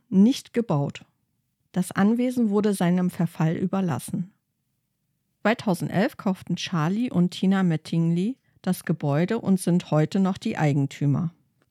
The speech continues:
Die beiden gründeten zweitausenddrei die Beverly Hills Historical Society. Das Ziel besteht darin, das Gebäude zu erhalten und zu restaurieren,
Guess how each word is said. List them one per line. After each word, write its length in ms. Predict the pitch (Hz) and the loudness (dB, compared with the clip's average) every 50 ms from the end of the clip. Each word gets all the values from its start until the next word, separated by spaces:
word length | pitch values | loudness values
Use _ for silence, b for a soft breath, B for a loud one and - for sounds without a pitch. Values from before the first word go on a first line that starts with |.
| - | -2
Die 80 | 220 220 | -2 0
beiden 440 | - 202 185 185 202 240 269 262 233 | 2 2 2 2 2 2 2 2 2
gründeten 520 | 226 208 220 247 262 262 262 - 247 247 | 2 2 2 2 2 0 -2 -2 -4 -4
zweitausenddrei 1200 | - - - 202 196 190 - - - 175 185 185 208 185 185 180 - - - 160 156 160 185 220 240 - _ _ _ _ - | -4 -2 0 0 0 0 0 -2 -2 0 0 2 2 2 0 0 0 -2 0 0 2 2 2 0 -2 -6 _ _ _ _ 0
die 120 | 202 202 | 2 2
Beverly 540 | 185 185 190 220 294 277 247 226 202 185 185 | 2 2 0 0 -2 -2 -2 0 0 0 2
Hills 380 | 180 190 180 202 269 - - - | 2 2 2 2 0 -2 -4 -4
Historical 840 | 202 185 - - - - 180 180 196 - 220 - - 240 233 233 | -6 -6 -6 -8 -6 -4 -4 -2 -2 -4 -8 -8 -6 -6 -6 -6
Society. 840 | - - - 240 226 - - 165 147 139 143 - - - - - - - _ _ _ _ _ _ _ _ _ _ _ _ _ _ _ _ _ _ _ _ _ _ _ _ _ _ _ | -6 -6 -6 -6 -4 -2 0 0 2 2 0 -2 -6 -8 -8 -10 -10 -12 _ _ _ _ _ _ _ _ _ _ _ _ _ _ _ _ _ _ _ _ _ _ _ _ _ _ _
Das 220 | - 233 226 - - | -2 -2 0 0 0
Ziel 260 | - 285 285 311 320 | 2 2 2 2 2
besteht 540 | - 254 233 - - - 196 185 190 - - | 0 -4 -4 -2 -2 0 0 0 0 -2 -4
darin, 420 | 175 - 175 202 233 233 247 254 | -2 -2 -2 -2 -2 -4 -4 -2
das 220 | 240 190 - - | -2 -4 -6 -2
Gebäude 540 | - 196 175 - - 160 165 165 190 - 226 | -2 -2 -2 0 0 0 2 2 2 0 -2
zu 180 | - - - 202 | -4 -4 -4 -4
erhalten 720 | - - - 165 165 - 175 165 165 175 - - 220 214 | -2 -2 -2 -4 -2 -2 0 0 0 0 -2 -2 -4 -2
und 200 | - - 180 185 | 0 0 0 0
zu 160 | - - 214 | 0 -2 -4
restaurieren, 960 | 185 - 160 160 - - - 170 160 156 - 151 143 143 - - - - 175 | -2 -2 -2 -2 -4 -2 -2 0 0 0 0 -2 -4 -4 -4 -4 -6 -6 -6